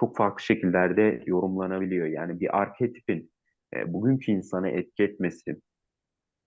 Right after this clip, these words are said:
ve, e, çeşitli şekillerde kategorize edilmesi bambaşka bir şey. Yani bir arketip deyince benim kafamda bir şey oturmuyor. Yani arketip bizim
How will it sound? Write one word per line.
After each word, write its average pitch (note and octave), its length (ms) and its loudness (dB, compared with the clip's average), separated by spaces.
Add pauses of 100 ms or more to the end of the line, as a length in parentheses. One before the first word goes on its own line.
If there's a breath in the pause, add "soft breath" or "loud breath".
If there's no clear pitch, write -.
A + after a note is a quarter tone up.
(240)
ve, F#2 440 6
e, D#2 260 0
çeşitli - 300 -4
şekillerde F2+ 600 2
kategorize F#2+ 580 2
edilmesi E2 680 -4 (1700)
bambaşka B2 760 0
bir - 40 -14
şey. - 280 -10
Yani E2+ 240 -2
bir A2 280 4
arketip C#3 500 2
deyince C#3 320 6
benim A#2+ 200 6
kafamda A#2+ 480 2
bir A#2 40 -4
şey A#2+ 200 4
oturmuyor. A2+ 580 0
Yani E2 240 -2
arketip G#2+ 680 0
bizim A2+ 340 -2